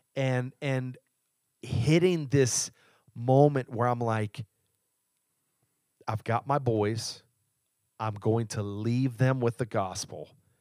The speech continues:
and I'm gonna die and be forgotten." Listen, unless you're somebody super famous, the average person is forgotten within two generations of their death.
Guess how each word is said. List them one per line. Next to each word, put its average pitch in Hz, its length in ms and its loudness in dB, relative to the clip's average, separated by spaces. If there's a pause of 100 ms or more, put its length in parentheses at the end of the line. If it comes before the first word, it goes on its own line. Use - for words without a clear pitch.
(580)
and 110 240 -4
I'm 117 260 -4
gonna 135 280 -2
die 110 380 -2
and 117 140 -4
be 110 140 -2
forgotten." 139 800 -6
Listen, 156 300 -2 (680)
unless 143 520 0
you're 147 380 2 (100)
somebody 127 560 0
super 135 720 0
famous, 151 580 -8 (460)
the 120 120 -2
average 156 400 0
person 151 540 -4 (340)
is 117 140 0
forgotten 120 560 -2
within 110 380 -6
two 117 240 -8
generations 101 600 -6
of 90 100 -10
their 90 100 -8
death. - 360 -18